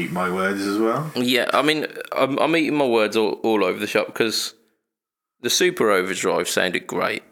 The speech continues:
Speaker 2: The Overdrive sounded great. Together, they sounded great. And now the D C two W is sounding great. What am I missing out on here? <laughs> Like,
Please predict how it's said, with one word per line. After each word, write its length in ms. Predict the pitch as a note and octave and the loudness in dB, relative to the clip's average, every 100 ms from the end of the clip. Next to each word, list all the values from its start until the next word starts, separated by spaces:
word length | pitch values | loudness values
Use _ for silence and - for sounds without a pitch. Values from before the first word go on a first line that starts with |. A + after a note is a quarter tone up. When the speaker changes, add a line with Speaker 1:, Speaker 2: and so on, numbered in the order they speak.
| - _ _ _ _ | -20 _ _ _ _
Speaker 2:
The 140 | A2+ | 2
Overdrive 640 | B2+ D3 C3 G2 - - - | 2 2 0 -2 -4 -4 -2
sounded 360 | F#2 D2+ - | -2 -2 -6
great. 360 | - E2 F#2+ - _ _ _ _ _ _ _ - | -4 -2 -2 -8 _ _ _ _ _ _ _ -6
Together, 640 | G2+ A2 C3 F2+ G2+ - - | -2 2 2 2 0 0 -2
they 120 | G2 | 0
sounded 420 | - F#2 F2+ E2+ | 0 -2 -2 -8
great. 400 | G2+ G2+ G2+ - - _ _ _ _ - | -4 -2 -2 -4 -20 _ _ _ _ -6
And 160 | A#2 | -2
now 160 | B2 B2+ | 0 0
the 120 | C3 | 0
D 200 | B2+ B2+ | -2 -2
C 220 | B2+ C#3 B2+ | 0 -2 -2
two 460 | - C#3 A#2 G#2 - _ _ | 0 2 0 -4 -12 _ _
W 400 | C#3 C#3+ B2 F#2+ | -4 0 0 0
is 140 | - G#2 | 0 0
sounding 300 | A2 G#2 A2 | 0 0 0
great. 280 | A2 G#2 - - - - - _ _ _ _ _ A#2+ | 0 -2 -4 -14 -20 -20 -20 _ _ _ _ _ -4
What 120 | B2 | 0
am 100 | C#3+ | 2
I 60 | C#3 | 0
missing 320 | C#3+ - G2 | 0 0 0
out 140 | F2 | 0
on 100 | A2 | 0
here? 260 | G2+ F2+ F#2+ - | 0 0 -2 -4
<laughs> 100 | - | 0
Like, 420 | C#3+ A2+ - - | 2 0 -4 -10